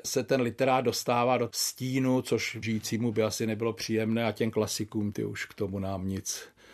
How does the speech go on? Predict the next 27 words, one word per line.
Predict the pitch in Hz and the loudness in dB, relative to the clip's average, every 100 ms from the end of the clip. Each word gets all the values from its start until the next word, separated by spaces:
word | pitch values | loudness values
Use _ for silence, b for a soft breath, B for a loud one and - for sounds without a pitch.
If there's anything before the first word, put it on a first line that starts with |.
| b - | b -10
neřeknou, | 110 90 98 - 98 | -8 -4 -6 -4 -6
jestli | 90 - - 101 | -4 -6 -6 -4
se | 104 | -4
jim | 98 95 | -4 -2
to | 95 | -4
líbí, | 90 90 104 | -4 -4 -2
nebo | 110 113 | 2 4
ne, | 131 | 8
ale | 151 156 | 10 12
vlastně | 156 - 165 | 12 10 6
to | - 151 | 6 8
prospívá, | 143 - 147 143 147 | 8 6 6 8 8
že | 135 139 | 6 4
ty | 139 | 2
knížky | 139 139 - - - | 0 0 0 0 2
se | 143 | 2
stávají | - 143 131 135 135 | 4 6 6 8 6
i | - 147 | 4 4
pro | 147 135 | 8 8
daleko | 139 127 139 139 | 8 4 6 6
širší | - 131 - 147 | 4 2 4 4
okruh | 131 120 135 - | 4 4 4 4
než | 117 | -2
třeba | - 135 123 | -2 0 2
do | 120 | 0
té | 113 123 | 2 2
doby, | 123 117 123 127 | 4 2 0 0